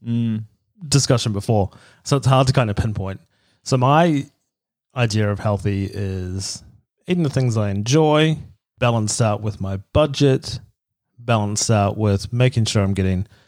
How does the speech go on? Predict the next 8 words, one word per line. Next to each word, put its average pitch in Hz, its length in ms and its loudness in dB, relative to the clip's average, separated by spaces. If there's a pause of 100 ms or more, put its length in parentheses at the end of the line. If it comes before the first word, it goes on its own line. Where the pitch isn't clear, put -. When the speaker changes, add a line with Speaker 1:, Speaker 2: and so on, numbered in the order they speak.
(220)
Speaker 2:
fiber 104 460 2
and 90 180 0
fruit 101 240 -6
and 92 120 -8
veggies 87 680 -6 (480)
and 95 440 -4
some 98 240 0
protein. 90 460 -4